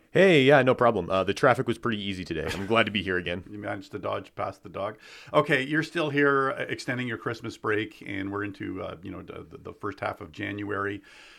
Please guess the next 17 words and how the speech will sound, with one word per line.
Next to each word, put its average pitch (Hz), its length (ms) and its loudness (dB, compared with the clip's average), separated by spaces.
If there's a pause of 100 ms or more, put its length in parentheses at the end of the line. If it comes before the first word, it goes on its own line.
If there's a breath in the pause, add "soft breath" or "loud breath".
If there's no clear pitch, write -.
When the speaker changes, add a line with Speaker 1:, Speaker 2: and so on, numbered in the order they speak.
(120 loud breath)
Speaker 2:
largely 185 500 2
because 131 340 -2
it's - 280 -8
deja 127 560 -2
vu 120 220 -6
all 127 360 0
over 120 360 -2
again 101 360 0
for 113 140 -6
you. 113 160 -2
Classes, 120 720 -4
uh, 104 640 -2
back 117 340 0
to 123 100 -10
being 113 360 -6
fully 135 420 -4
online, 104 680 -4